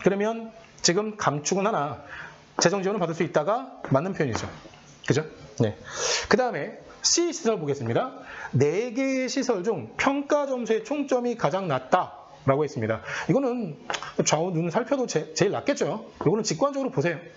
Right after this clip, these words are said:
네, 이거는 특별히 계산할 거 없습니다. D 시설은 관리 정원을 감축해야 하고 정부의 재정 지원도 받을 수 없다라고 되어 있습니다. 그럼 사 번 선택지의 내용을 검토하기 위해서는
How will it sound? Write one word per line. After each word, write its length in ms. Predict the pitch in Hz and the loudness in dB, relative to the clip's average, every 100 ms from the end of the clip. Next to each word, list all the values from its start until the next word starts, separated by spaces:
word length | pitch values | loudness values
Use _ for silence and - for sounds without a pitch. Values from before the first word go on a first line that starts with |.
| - - | -8 0
네, 120 | 139 | 2
이거는 280 | 139 160 160 | 2 0 -2
특별히 240 | 160 247 | 0 0
계산할 240 | 190 151 175 | 2 0 0
거 80 | 120 | -2
없습니다. 320 | - 113 104 - - - - - - - - - - - - | 0 0 -2 -6 -6 -2 0 0 -2 -4 -8 -12 -20 -20 2
D 200 | - 233 | 4 4
시설은 640 | 269 285 269 185 156 117 | 2 2 0 -2 -4 -8
관리 240 | - 156 233 | 2 4 4
정원을 360 | 262 262 254 | 0 0 -2
감축해야 540 | 247 156 147 196 - 185 | 0 -2 0 0 2 2
하고 380 | - 294 214 - - - - - - | 0 2 0 -2 -16 -18 -18 -20 -4
정부의 480 | - 190 202 208 226 | 2 4 4 0 2
재정 240 | 170 175 | 2 0
지원도 200 | 180 180 | 0 0
받을 200 | 160 147 | 2 0
수 160 | 147 - | 0 2
없다라고 520 | - 220 277 285 262 | 4 4 2 0 0
되어 80 | 196 | -2
있습니다. 360 | 143 123 107 95 - - - | -2 -2 -2 -4 -6 -18 2
그럼 160 | 185 | 2
사 260 | 160 151 160 | 4 2 4
번 220 | 220 269 | 0 0
선택지의 680 | 247 233 247 247 220 214 208 | -2 0 -2 2 2 2 0
내용을 420 | 170 165 175 202 | 0 0 0 0
검토하기 520 | 196 147 147 185 175 147 | 0 -2 2 0 2 2
위해서는 440 | 185 165 117 151 | 2 0 -4 -6